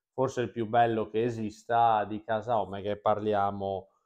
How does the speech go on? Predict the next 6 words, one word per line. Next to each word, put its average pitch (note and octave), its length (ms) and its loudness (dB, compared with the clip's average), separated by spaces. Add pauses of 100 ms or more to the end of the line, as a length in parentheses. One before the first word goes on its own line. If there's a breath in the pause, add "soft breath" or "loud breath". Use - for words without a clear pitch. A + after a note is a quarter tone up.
(560)
ovviamente B2 560 0
dello A2+ 180 0
Speedmaster A2+ 680 -2
Snoopy. G2 680 -8 (580)
Un D3 100 4
orologio D#3+ 1160 8